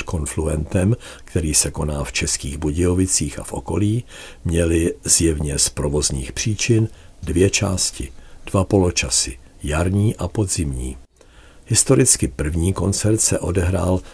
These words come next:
dvacátého osmého května dva tisíce osmnáct v kostele svaté rodiny na Českobudějovickém Senovážném náměstí a představil publiku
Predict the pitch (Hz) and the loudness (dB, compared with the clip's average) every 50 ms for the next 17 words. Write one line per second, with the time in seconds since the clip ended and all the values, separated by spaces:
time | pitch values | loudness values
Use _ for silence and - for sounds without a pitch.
0 | - - - 87 82 82 90 - - - 135 131 123 - 131 110 - - 92 95 | -12 -6 -4 -2 -2 0 0 2 2 2 4 4 4 4 4 4 2 2 0 -2
1 | - - 113 95 80 82 - - - 85 87 - - 82 82 82 82 - - - | 0 2 2 2 0 0 -2 0 0 0 0 0 0 0 0 0 -2 -2 -4 -4
2 | - - - - - - - - - - - - - - - 117 113 107 95 92 | -6 -6 -6 -6 -6 -4 -2 -2 -2 -2 -2 -4 -2 0 2 4 4 4 4 4
3 | 98 98 - - - - - - - - - - - - - 117 107 - - - | 2 2 0 0 -2 -6 -16 -16 -16 -16 -16 -16 -8 -2 2 2 4 4 6 6
4 | 131 123 123 - - - 107 101 - - 78 71 69 76 85 90 101 101 101 104 | 8 8 8 6 6 4 2 0 0 0 -2 -2 0 0 2 4 4 6 6 6
5 | 101 104 - - - - - - - - - - 98 92 - - - 101 95 95 | 4 4 0 -4 -16 -18 -12 -8 -8 -4 -2 0 2 2 2 2 2 0 2 2
6 | 87 82 76 85 82 82 87 - - - - 87 82 85 82 - - - - - | 2 2 2 2 2 2 2 2 2 2 2 0 0 0 -2 -4 -8 -4 0 2
7 | - 104 82 85 78 73 73 76 85 - - 92 90 87 87 87 82 82 82 78 | 2 4 2 2 0 0 0 -2 -2 0 0 0 2 2 2 0 0 0 -2 -2
8 | 71 73 - - - - - 73 73 - - - - - - - - 71 69 67 | -2 -2 -2 -2 -4 -6 -12 -12 -12 -14 -20 -20 -20 -20 -16 -8 -6 -6 -4 -4
9 | - - - 80 - - - - 80 85 87 76 76 - - 82 80 90 87 82 | -4 -4 0 2 4 4 4 2 0 -2 -2 -4 -4 -4 -4 -2 0 2 0 0
10 | - - 87 82 | 2 0 -2 -2